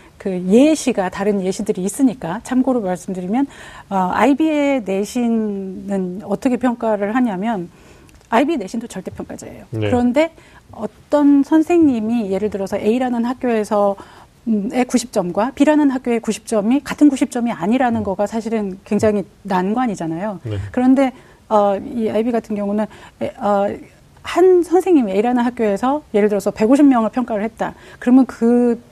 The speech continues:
Speaker 1: 채점한 그 평가 중에 몇 개만 아주 무작위로 선-,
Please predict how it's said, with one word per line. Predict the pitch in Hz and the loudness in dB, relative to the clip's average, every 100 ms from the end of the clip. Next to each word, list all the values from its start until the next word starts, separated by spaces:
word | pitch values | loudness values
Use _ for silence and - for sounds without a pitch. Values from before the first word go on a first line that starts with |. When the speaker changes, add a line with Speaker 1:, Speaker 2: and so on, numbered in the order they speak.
| - | -20
Speaker 1:
채점한 | - 320 320 - 294 262 247 262 262 247 240 | -4 -4 -4 -2 0 2 2 2 2 2 0
그 | 196 196 | -4 -2
평가 | - 311 - 240 220 202 190 180 | 2 2 4 0 2 0 -4 -6
중에 | 180 185 226 185 - - - | -4 -2 0 -2 -8 -20 -6
몇 | 165 190 - - | 0 0 -2 -4
개만 | 247 214 226 269 262 | -2 2 4 4 2
아주 | - 185 247 | -2 -4 -2
무작위로 | 180 185 247 233 214 190 208 233 | -2 -2 2 2 0 -4 -4 -4
선-, | - 294 285 277 | 0 4 6 4